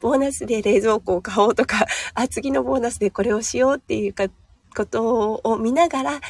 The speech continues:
ゆみゆみ育ってきたので、うん、なんとなくね、あ、ボーナスってないんだっていうことに、はい、気がつ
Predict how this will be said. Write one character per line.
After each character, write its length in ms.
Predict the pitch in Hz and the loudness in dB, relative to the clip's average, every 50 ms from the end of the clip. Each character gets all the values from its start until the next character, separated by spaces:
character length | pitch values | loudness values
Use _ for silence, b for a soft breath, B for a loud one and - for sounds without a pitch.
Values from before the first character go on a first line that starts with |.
| B | B
ゆ 140 | B 214 220 | B -2 0
み 80 | 214 214 | 2 2
ゆ 80 | 208 | 2
み 120 | 196 196 196 | 2 0 0
育 140 | 190 - 202 196 208 | -2 -4 -4 -4 -4
っ 60 | 208 | -4
て 160 | - - 202 | -4 -6 -6
き 80 | 202 - | -6 -6
た 100 | - 110 | -6 -6
の 140 | 113 220 | -4 -4
で、 160 | 220 220 233 - B B B B B B | -4 -4 -6 -6 B B B B B B
う 80 | - 240 | -4 -2
ん、 220 | 240 240 233 226 | -2 -2 -2 -2
な 120 | 226 262 311 | 0 0 0
ん 60 | 330 | 0
と 100 | - 359 | 0 2
な 140 | 339 349 349 | 2 2 0
く 120 | - 247 | 0 0
ね、 120 | 233 262 - | 0 0 0
あ、 260 | - 247 220 - - - | -2 -6 -8 -10 -14 -12
ボ 100 | - 233 | -8 -6
ー 80 | 277 302 | -6 -6
ナ 100 | 254 240 | -6 -6
ス 140 | 208 - 190 | -6 -8 -10
っ 40 | 185 | -10
て 160 | - - 180 | -10 -10 -8
な 180 | 175 180 208 | -6 -4 -4
い 100 | 220 262 | -4 -4
ん 80 | 262 247 | -4 -4
だ 200 | 226 220 220 202 | -4 -4 -4 -4
っ 40 | 196 | -6
て 200 | - - - 190 | -8 -8 -6 -6
い 100 | 185 196 | -6 -6
う 40 | 190 | -6
こ 120 | - 190 | -10 -10
と 120 | 185 - | -12 -8
に、 220 | 180 185 214 233 226 B B B B B | -6 -4 -4 -6 -6 B B B B B
は 360 | B - - 185 190 202 208 | B -10 -8 -6 -4 -4 -4
い、 100 | 202 226 | -4 -4
気 180 | - - 190 180 | -4 -6 -6 -6
が 240 | - 180 185 180 175 - - | -4 -4 -6 -6 -8 -10 -16
つ 180 | - - - | -16 -16 -16